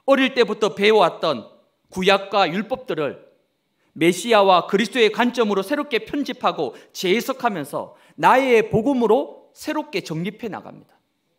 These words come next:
이렇게 십삼 년이 지나고 나서 에이디 사십육 년에 바나바에 의해서 안디옥 교회로 부름받으면서 이방 선교, 세계 선교의 주역으로 사도행전 전면에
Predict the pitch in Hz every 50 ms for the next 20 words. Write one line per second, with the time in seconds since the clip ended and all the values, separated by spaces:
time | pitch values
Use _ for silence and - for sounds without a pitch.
0 | _ _ _ _ _ _ _ _ _ _ _ _ _ _ _ _ _ _ _ _
1 | _ _ _ _ _ _ - 233 247 254 254 226 202 202 - 247 - - - 247
2 | 220 214 220 220 220 220 214 - 170 180 190 180 175 147 127 135 - 185 151 113
3 | 98 - - _ _ _ _ _ _ 180 180 196 202 180 214 190 - - 170 160
4 | - 196 170 185 196 196 196 185 170 170 143 - - _ _ _ _ _ _ _
5 | _ _ _ _ - - 165 180 208 226 - 226 208 190 175 156 143 139 135 131
6 | - - 123 98 87 - _ _ _ _ _ _ - 202 233 247 254 226 269 254
7 | 233 - - 196 180 180 175 170 - - 185 208 214 208 208 208 208 196 185 165
8 | 160 - 233 240 - - - - _ _ _ _ _ _ _ _ _ _ _ -
9 | 147 160 196 190 196 196 220 220 208 202 - 156 123 104 95 - - _ _ _
10 | _ _ - - - 196 180 226 240 240 254 240 240 208 220 190 190 - 233 240
11 | 262 262 202 160 117 95 85 - _ _ _ _ _ _ _ _ _ _ _ _
12 | - - 185 165 180 190 196 196 170 180 175 151 - 196 233 247 240 226 196 185
13 | 208 247 294 - - _